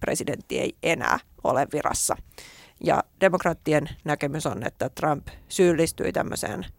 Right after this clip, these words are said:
kapinaan, kiihottamiseen, että hänen osallisuutensa näihin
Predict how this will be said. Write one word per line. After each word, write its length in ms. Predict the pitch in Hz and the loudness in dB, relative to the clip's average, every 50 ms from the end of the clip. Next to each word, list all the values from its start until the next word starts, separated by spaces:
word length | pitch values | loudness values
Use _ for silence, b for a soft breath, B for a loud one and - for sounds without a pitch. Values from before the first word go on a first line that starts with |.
| _ | _
kapinaan, 500 | - 196 190 - 185 175 170 170 170 160 165 | 2 2 4 4 2 2 2 2 0 0 -2
kiihottamiseen, 960 | - 170 160 156 165 151 - - - 147 147 117 - - - 143 127 151 156 - b b b b b b b b b b b b | -2 0 0 2 2 0 0 0 0 0 0 0 -4 -2 -2 0 0 0 -2 -4 b b b b b b b b b b b b
että 180 | - 143 - - 156 | -4 -2 0 4 4
hänen 320 | 151 156 147 143 151 - - - | 4 4 4 0 0 -4 -4 0
osallisuutensa 1120 | - 160 156 - 160 143 143 143 156 - 139 135 147 139 - - 110 - 156 - 120 151 170 - - - - | 2 2 4 4 2 2 2 0 0 0 0 0 0 2 2 2 0 0 2 0 0 0 -2 -4 -10 -10 -4
näihin 400 | - 104 98 151 180 - - | -2 0 0 0 -2 -4 -6